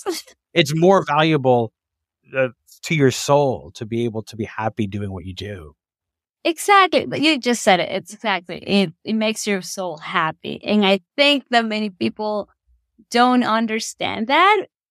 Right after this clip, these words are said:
Speaker 1: but I think artists are the ones who mostly understand that. And, and, uh, yeah, that's what keeps me going.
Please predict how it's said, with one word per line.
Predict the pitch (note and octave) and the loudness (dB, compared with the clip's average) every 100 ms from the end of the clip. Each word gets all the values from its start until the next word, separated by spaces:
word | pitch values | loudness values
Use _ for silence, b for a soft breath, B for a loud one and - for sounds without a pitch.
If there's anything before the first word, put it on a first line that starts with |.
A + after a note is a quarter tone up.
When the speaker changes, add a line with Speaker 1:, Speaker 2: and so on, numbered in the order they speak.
| _ | _
Speaker 1:
but | A#3 | 0
I | A#3 | 0
think | A#3 B3 - _ _ _ _ A#3 | 2 -2 -2 _ _ _ _ 2
artists | A#3 C4 D#4 D4+ | 4 4 0 4
are | D#4 D#4 | 4 4
the | D4+ | 0
ones | D4+ D4 D4+ D#4 | 0 0 0 -4
who | D4+ | -6
mostly | C#4 C#4 C4+ D4 | -4 -4 -4 -6
understand | C#4+ C4+ - C#4 C4+ C#4 | -4 -6 -6 -6 -6 -4
that. | D#4+ E4+ _ _ _ _ _ _ _ _ _ _ _ | -6 -6 _ _ _ _ _ _ _ _ _ _ _
And, | G#3+ G3+ G3+ G3+ | 0 4 4 2
and, | G3 - - - A#3 - | -4 -8 -10 -4 -4 -2
uh, | A3 | -2
yeah, | C#4 D#4+ - - | 0 -2 -4 0
that's | A3 - | 0 2
what | A#3 A3+ | -2 -2
keeps | A#3 - | -4 -2
me | A#3 | -2
going. | G#3 B3+ C#4 | -2 -4 -6